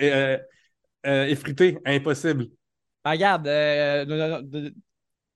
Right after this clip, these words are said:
Speaker 2: l'étant moi-même, euh, j-, j'admets être comme ça, soit, soit que plus ma vibe à moi, c'est plus faire semblant de pas être choqué, puis être choqué tout seul dans mon coin et pomper,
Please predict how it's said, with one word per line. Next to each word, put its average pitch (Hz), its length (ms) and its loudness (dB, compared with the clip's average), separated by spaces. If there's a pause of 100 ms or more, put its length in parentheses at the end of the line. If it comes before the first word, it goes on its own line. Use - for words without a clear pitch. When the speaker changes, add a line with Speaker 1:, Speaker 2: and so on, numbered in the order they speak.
(180)
Speaker 2:
l'étant 196 340 -2
moi-même, 185 500 -2
euh, 135 400 2
j-, 151 280 0 (100)
j'admets 185 320 0
être - 100 -4
comme 175 140 0
ça, 226 180 0
soit, 202 280 -4
soit 247 180 -4
que 226 80 -2
plus 247 380 -2 (240)
ma 180 200 -2
vibe 196 280 0
à 170 80 2
moi, 190 120 -4
c'est 180 120 -2
plus 196 300 0
faire 196 240 2
semblant 170 440 0
de 180 60 -4
pas 165 220 2
être 165 80 -4
choqué, 170 360 -4 (340)
puis 165 120 2
être 170 140 0
choqué 180 500 0 (340)
tout 233 100 -4
seul 247 280 0
dans 170 100 2
mon 147 200 -2
coin 180 180 2
et 147 180 -2
pomper, 165 540 0